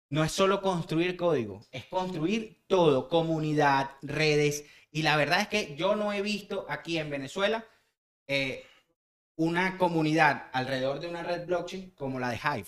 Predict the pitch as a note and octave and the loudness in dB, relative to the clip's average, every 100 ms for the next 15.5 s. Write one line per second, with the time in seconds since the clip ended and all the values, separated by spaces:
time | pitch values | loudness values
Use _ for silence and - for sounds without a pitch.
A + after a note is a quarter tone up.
0 | - - C3+ B2 A#2+ - D3 D#3 G3 F3+ | -14 -8 -6 -6 -6 -6 -6 -2 4 4
1 | E3+ D3 D#3 F3 E3 E3 E3+ C3+ - D3 | 4 2 0 2 4 2 0 -6 -4 -4
2 | C3+ C#3 D#3+ E3 E3+ - - _ - F#3 | -4 0 0 0 -6 -14 -20 _ 4 4
3 | G#3 G#3 - G3+ G#3 G3+ G3+ G3+ - F3+ | 6 2 0 2 4 4 4 2 2 -2
4 | E3 E3 F#3+ F#3 F#3 F#3 F#3 F3 F3+ E3+ | 0 4 4 4 2 -2 -2 -4 -4 -6
5 | D#3+ D#3+ E3+ D#3 D3+ E3 D#3+ D#3+ E3+ D#3 | -4 -2 -2 -2 0 0 0 -2 -4 -6
6 | D#3+ D#3+ D#3 D#3 D#3 D3 _ _ _ _ | -4 -4 -4 -6 -10 -12 _ _ _ _
7 | - E3 D#3+ D3+ D#3 D#3+ D#3+ - - - | -6 -2 2 0 0 0 -2 -6 -18 -2
8 | E3+ E3+ D#3+ E3 E3 E3 E3 D#3 D#3+ E3 | 0 0 0 4 4 4 2 2 2 2
9 | E3+ D#3+ D3+ D3+ D3+ D3 C#3+ C3+ C#3 A#2+ | 2 0 0 0 0 0 -2 -2 -6 -8
10 | B2+ D3 D3 D3 D3 C#3+ D#3+ D#3+ D#3 C3+ | -8 -4 -4 -4 -6 -2 -2 0 -2 -4
11 | D3+ F3 D#3+ C#3+ B2+ C3+ C3 C3+ C#3 - | -4 -2 0 0 -2 -2 0 -2 0 4
12 | E3+ E3+ E3+ D#3 D#3 D3+ - C#3+ C#3+ C#3 | 6 4 0 -8 -8 -8 -10 -10 -10 -8
13 | D3 C#3+ C3+ E3 E3+ D#3+ - - E3+ G3+ | -6 -4 -2 2 2 0 -4 -2 0 0
14 | F#3+ F3 D#3 - C#3 C#3 C#3 C3+ D3+ D3+ | 0 -4 -4 -4 -4 -4 -8 -8 -10 -10
15 | F3 F3 G3 G#3+ - | -8 -6 -6 -8 -14